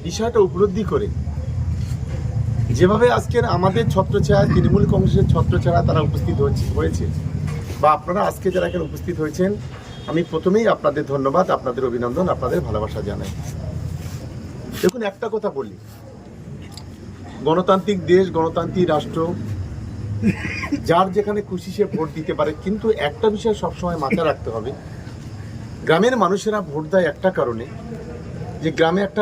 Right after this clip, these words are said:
রাস্তা হবে, গ্রামে একটা পানীয় জলের ব্যবস্থা হবে, একটা টিউবওয়েল হবে, গ্রামে স্কুলটা ভালো করে চলবে, সে বাচ্চারা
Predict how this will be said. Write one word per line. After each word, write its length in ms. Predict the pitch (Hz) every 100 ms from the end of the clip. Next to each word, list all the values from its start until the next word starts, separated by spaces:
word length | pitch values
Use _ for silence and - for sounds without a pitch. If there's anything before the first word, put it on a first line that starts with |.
| 185
রাস্তা 240 | 160 - 185
হবে, 160 | 175 185 143
গ্রামে 200 | 143 151 160
একটা 140 | - 165
পানীয় 220 | 139 151 160
জলের 220 | 160 151
ব্যবস্থা 300 | 143 156 - 147
হবে, 140 | 143 151
একটা 140 | 143 156
টিউবওয়েল 320 | 156 151 170 160
হবে, 180 | 151 160 175 - - - - 220 - - - -
গ্রামে 220 | 156 180 180
স্কুলটা 300 | - 208 185 185
ভালো 140 | 170 180
করে 120 | 185 185 180
চলবে, 300 | 160 156 175 - - - - - - - - - -
সে 80 | - 147
বাচ্চারা 340 | 147 202 202